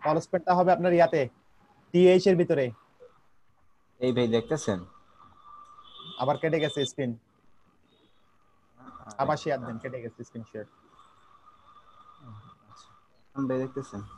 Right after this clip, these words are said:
Speaker 1: হ্যাঁ, কল স্প্যানটা টিডিতে হবে না, টিএইচ এর মধ্যে হবে। কল স্প্যান শুধুমাত্র টিএইচ এর ভিতরে হয়।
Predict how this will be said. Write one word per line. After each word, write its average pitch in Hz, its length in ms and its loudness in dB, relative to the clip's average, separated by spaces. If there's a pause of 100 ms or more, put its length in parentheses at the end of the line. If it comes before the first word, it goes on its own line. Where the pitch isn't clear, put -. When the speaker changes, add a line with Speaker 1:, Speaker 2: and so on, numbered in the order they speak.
(720)
Speaker 1:
হ্যাঁ, 135 120 -4
কল 156 280 2
স্প্যানটা 185 280 0
টিডিতে 190 400 4
হবে 175 180 2
না, 131 120 0
টিএইচ 180 400 4
এর 185 80 0
মধ্যে 160 200 0
হবে। 120 300 -2 (460)
কল 151 180 0
স্প্যান 175 180 -6
শুধুমাত্র 170 360 -2
টিএইচ 180 360 2
এর 170 80 0
ভিতরে 165 240 -2
হয়। 117 220 -2